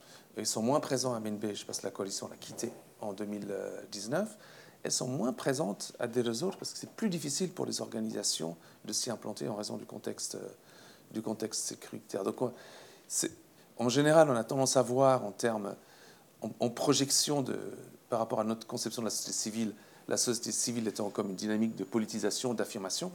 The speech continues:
En fait, pratiquement, c'est plutôt l'inverse qui se, qui se, qui se passe. Sur, euh, l'État islamique, euh, et, euh, et, et, et qui est, euh, et, et qui est l'ennemi, euh, moi, je pense qu'il faut vraiment revenir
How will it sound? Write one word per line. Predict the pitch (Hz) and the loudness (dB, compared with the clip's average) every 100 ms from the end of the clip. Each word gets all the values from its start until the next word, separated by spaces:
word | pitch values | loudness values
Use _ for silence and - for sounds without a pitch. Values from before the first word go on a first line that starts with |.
| - - - - | -10 -18 -20 -8
En | - | -2
fait, | - 175 - - - | 2 2 0 -16 -2
pratiquement, | 131 123 131 | -2 -2 -4
c'est | 175 - | -4 -4
plutôt | - | 0
l'inverse | 131 117 - - | 2 2 -2 -6
qui | - | -4
se, | - 104 104 107 107 - | -4 -4 -6 -8 -10 -10
qui | - | -6
se, | - 104 101 101 - 110 - - - - - | -6 -6 -8 -10 -14 -18 -18 -18 -18 -18 -14
qui | - 113 | -4 0
se | 120 | 0
passe. | 117 107 - - - - - - - - - - | 0 -2 -4 -6 -20 -20 -20 -20 -20 -20 -10 4
Sur, | - 151 160 | 6 6 8
euh, | 123 110 - - - - - - - - 120 | 6 6 0 -18 -20 -18 -18 -20 -20 -4 4
l'État | 127 131 | 8 10
islamique, | 123 - 120 127 123 | 8 6 6 4 2
euh, | 107 101 98 95 95 - - - | 0 2 0 -4 -10 -20 -20 -6
et, | 113 110 104 | 0 4 4
euh, | 98 98 95 92 95 - - - - - | 4 2 0 -4 -10 -16 -20 -20 -12 -2
et, | |
et, | 113 123 117 110 | -2 0 -2 -4
et | |
qui | - - 143 127 | -4 -2 4 4
est, | |
euh, | 110 98 101 - | 4 0 -4 -4
et, | 117 | -4
et | 104 | -4
qui | - 151 | -2 4
est | |
l'ennemi, | 117 113 131 196 - - - - - - 110 | 4 6 2 -2 -10 -20 -20 -18 -20 -6 0
euh, | 110 107 | 2 2
moi, | 131 | 0
je | 170 | 0
pense | 220 | -2
qu'il | - | 0
faut | 147 | 4
vraiment | 123 165 | 6 6
revenir | 143 135 131 139 143 123 | 6 4 4 0 0 -2